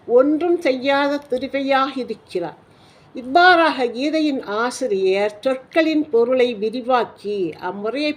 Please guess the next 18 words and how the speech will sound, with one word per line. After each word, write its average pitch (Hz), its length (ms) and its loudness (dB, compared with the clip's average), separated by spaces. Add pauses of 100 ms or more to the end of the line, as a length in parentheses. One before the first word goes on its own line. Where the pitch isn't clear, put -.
பின்பற்றும்படி 233 1080 -4 (800)
நமக்கு 247 460 -4
கற்பிக்கிறார். 208 720 -6 (200)
கீதையில் 349 640 4
உள்ள 240 300 0
சொற்களின் 262 760 -2
மேலெழுந்த 285 720 2
வாரியாக 233 880 0
பொருளுக்கிணங்க 220 840 -2
யுத்தத்திற்கும் 220 1080 0 (400)
பலனை 311 580 2
துறப்பதற்கும் 240 840 -4
முரண்பாடு 226 760 0
எதுவும் 214 420 0
இல்லை 202 300 2
என்று 190 380 -2
கூற 302 260 2
முடியும். 180 300 -6